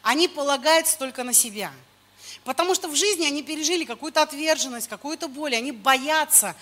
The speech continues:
к кому-то привязываться, боятся, знаете, работать с кем-то в связке. Поэтому он старается вкладываться в себя, старается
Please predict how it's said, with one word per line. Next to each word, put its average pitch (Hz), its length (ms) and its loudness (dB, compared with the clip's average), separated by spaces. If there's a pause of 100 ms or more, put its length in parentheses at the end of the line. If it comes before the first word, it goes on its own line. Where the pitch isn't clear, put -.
(280)
к - 60 -14
кому-то 277 360 -2
привязываться, 214 880 0
боятся, 277 760 2 (260)
знаете, 277 400 2
работать 240 400 -2
с - 80 0
кем-то 311 340 -4
в - 60 -2
связке. 226 500 2
Поэтому 320 480 0 (240)
он 403 160 2
старается 294 560 4
вкладываться 269 680 2
в - 60 -4
себя, 311 460 2
старается 262 600 2